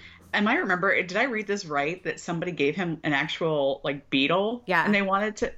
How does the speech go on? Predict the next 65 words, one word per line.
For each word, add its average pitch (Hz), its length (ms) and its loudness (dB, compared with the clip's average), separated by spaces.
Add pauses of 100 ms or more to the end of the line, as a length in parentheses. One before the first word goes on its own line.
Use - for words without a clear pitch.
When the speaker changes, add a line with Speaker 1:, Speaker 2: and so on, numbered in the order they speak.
Speaker 1:
okay, 117 340 0
'cause 208 120 -2
Speaker 2:
Yeah, 226 140 10
Speaker 1:
I 208 40 6
Speaker 2:
like 214 180 6
a, 214 60 4
Speaker 1:
was 202 80 -2
Speaker 2:
like 233 140 6
Speaker 1:
sort - 40 8
of 254 60 10
Speaker 2:
a 233 40 6
Speaker 1:
like, 135 100 0
"Wait, - 40 -8
Speaker 2:
jeweled 247 440 8
Speaker 1:
what?" 180 100 2
Speaker 2:
dead 220 280 4
scarab 202 500 4
sort 170 240 -6
of 165 80 -12
thing. 151 320 -8 (160)
Speaker 1:
<laughs> - 160 -20
Amazing. 139 880 -8
Yeah, 156 240 0
that's, 156 560 -6 (160)
that's 170 220 -6
messed 139 260 -8
up. - 260 -10 (380)
Speaker 2:
So - 340 0
gross. 180 380 -4 (180)
And 269 80 4
I 269 60 4
think 370 140 -2
he 453 100 6
said, 453 200 0
Speaker 1:
Yeah. 330 60 -2
Speaker 2:
you 330 100 -2
know, - 100 -4
"Interesting 523 440 -2
idea, 240 340 -2
but 202 120 -4
I 214 100 -4
don't, 269 300 -8
I 302 100 -4
don't 208 160 -6
think - 160 -12
we 277 120 -6
should 233 200 -10
be 214 120 -10
marketing 196 440 -6
actual - 440 -10
beetles." 165 480 -14
Speaker 1:
That's 208 300 -2
really 220 280 2
sweet, 151 500 -2
Brian, 139 440 0
but 160 100 0
you 202 100 0
can 233 100 2
actually 185 320 0
say, 147 240 0
"This 147 140 -10
is 170 80 -10
a 151 60 -8
terrible 220 460 -2
idea." 170 520 -2